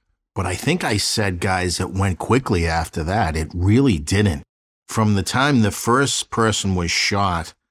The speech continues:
to the last person, I think it took about five or six minutes.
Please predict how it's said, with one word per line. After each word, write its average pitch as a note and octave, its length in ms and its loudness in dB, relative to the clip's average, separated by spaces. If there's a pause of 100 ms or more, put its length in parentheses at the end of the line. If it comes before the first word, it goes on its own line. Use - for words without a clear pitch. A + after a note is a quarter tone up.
(240)
to G#2+ 200 0
the E2 120 -4
last G#2+ 560 -2
person, D#2+ 580 -6 (400)
I F#2 140 -2
think A#2 420 0
it F#2+ 140 -4
took - 260 -4
about F2 280 -2
five G#2 340 0
or G#2 60 2
six - 400 -4
minutes. F2 560 -4